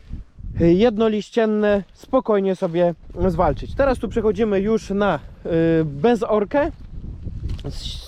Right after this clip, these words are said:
Stanę sobie również na ścieżce.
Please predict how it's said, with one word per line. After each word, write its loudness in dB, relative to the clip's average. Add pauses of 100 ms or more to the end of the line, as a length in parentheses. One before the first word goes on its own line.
(120)
Stanę 2
sobie 0 (460)
również 4
na 0
ścieżce. 0